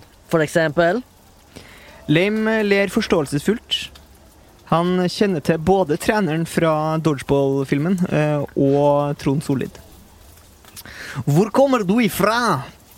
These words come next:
Speaker 2: Jævlig tilfeldig at du bare satt her nå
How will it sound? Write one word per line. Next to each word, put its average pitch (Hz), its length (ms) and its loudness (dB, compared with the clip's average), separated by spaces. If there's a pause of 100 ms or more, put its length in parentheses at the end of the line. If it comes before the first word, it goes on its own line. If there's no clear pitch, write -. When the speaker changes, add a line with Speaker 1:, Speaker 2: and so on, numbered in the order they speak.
(240)
Speaker 2:
Jævlig 233 420 2
tilfeldig 226 540 2
at 196 100 0
du 220 80 2
bare 233 220 2
satt - 260 -2
her 196 160 2
nå 165 200 0